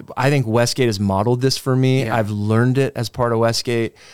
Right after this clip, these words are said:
Speaker 1: Um, I'm a believer in it. I'm
Speaker 2: Yeah.
Speaker 1: emphatic about it. Like, I hope that all of our listeners, like, all of us would really take seriously the idea of how can I reprioritize my time so that I'm doing life and faith with others who
Speaker 2: Yeah.
Speaker 1: are part of this faith family.
Speaker 2: And it's,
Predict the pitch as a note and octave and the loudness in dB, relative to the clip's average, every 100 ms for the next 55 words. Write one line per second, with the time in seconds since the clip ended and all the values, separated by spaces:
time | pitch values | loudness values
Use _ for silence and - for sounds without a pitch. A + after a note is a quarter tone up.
0 | - - - G#2 - A#2 A#2+ G#2 F2+ G2+ | -20 -14 -4 -4 -2 -4 -2 -4 -2 -2
1 | A2 B2+ B2 B2+ B2 B2 A#2+ A#2 A2 A2+ | 0 0 0 0 2 0 -2 -2 -2 -2
2 | - - G#2 A#2+ B2 A#2 G#2 G#2 G#2 F2+ | -6 -8 -4 0 0 0 -2 -2 -2 -2
3 | G#2 G2 - A#2 A#2+ G#2+ C3 B2 A2 G#2+ | -2 -2 -2 -4 -4 -2 0 0 0 0
4 | G2+ G#2+ A2 G#2+ G#2 G2+ C3+ - A2 G2 | 2 2 2 2 2 2 0 0 0 0
5 | G2+ G2 - G#2 A#2+ A2+ G#2 - A2 G2+ | -2 -6 -2 0 2 2 0 -2 -4 -4
6 | G2+ A2+ B2+ B2+ C3 G#2+ - A#2+ A#2 - | -2 0 2 0 -4 -6 -2 0 0 -2
7 | A2 G2 - - - - - A#2 A2 A#2 | -4 -4 -6 -20 -20 -16 -4 -2 0 0
8 | G#2 G#2+ A#2+ D3+ C#3 A2+ G#2+ A#2 A#2 B2+ | 0 -4 -4 -2 0 0 2 2 0 0
9 | A#2 G#2+ G#2 G2 F#2+ G2 F#2+ - F#2 G#2 | 0 -2 -2 -4 -2 -4 -4 -6 -4 -2
10 | C3+ - - - - - A#2 A2+ A2 G#2+ | -4 -10 -20 -20 -10 -4 -2 0 0 0
11 | G#2+ G2+ G2 G#2 A2 - G#2 - G2 G2 | 0 0 0 0 0 -2 -8 -4 -4 -4
12 | G2 - F#2+ G2+ F#2+ - G#2 G#2+ A2 G2 | -6 -6 -2 -2 -2 -2 -4 -2 -2 -2
13 | F#2 F2+ - E2+ - D#2+ D#2 B1+ - - | -4 -6 -6 -8 -6 -8 -6 -10 -12 -6
14 | D#3+ F3 D#3 | -2 -2 -2